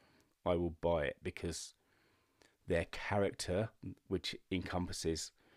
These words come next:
my perception of their experience, their past successes, all of the things about them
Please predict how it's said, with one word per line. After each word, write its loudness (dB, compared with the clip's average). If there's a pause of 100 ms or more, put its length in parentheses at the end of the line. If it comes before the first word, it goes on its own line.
(600)
my 6
perception 4
of 2
their 6
experience, 4
their 2
past 2
successes, -2
all 6
of -2
the 0
things 0
about -2
them 0